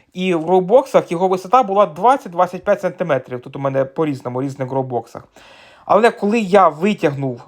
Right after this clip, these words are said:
лохину із гроубокса, то, друзі, весь мішок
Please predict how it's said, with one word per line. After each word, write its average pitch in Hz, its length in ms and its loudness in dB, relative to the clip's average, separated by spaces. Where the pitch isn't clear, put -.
лохину 151 600 -4
із 151 360 -6
гроубокса, 170 680 0
то, 185 120 6
друзі, 180 440 0
весь 202 380 2
мішок 247 500 2